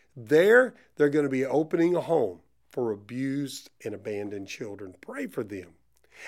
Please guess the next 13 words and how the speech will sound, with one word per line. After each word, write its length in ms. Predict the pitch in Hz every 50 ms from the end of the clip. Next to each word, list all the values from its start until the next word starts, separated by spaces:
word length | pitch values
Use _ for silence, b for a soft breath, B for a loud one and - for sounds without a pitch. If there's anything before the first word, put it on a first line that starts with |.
| B B
And 200 | 175 170 - -
please 380 | - 285 339 349 302 220 -
pray 340 | - - - - 220 214 208
for 140 | 202 208 180
the 140 | 151 139 143
success 840 | - - - 135 - - - - - 185 185 202 208 180 - - b b b b b b
of 160 | - 131 - -
Life 340 | 151 160 185 196 196 196
Word's 360 | 190 170 160 147 135 113 101 117
Bicol 840 | 113 113 117 220 240 254 247 - - - 208 214 214 220 220 190
Northern 560 | 170 156 156 156 170 190 196 185 185 175 160
Sorsogon 1000 | - - - - - 226 135 139 131 - - - 160 131 131 120 117 117 113 110
broadcast 840 | 107 113 113 113 113 110 - - - 120 117 120 127 135 139 - -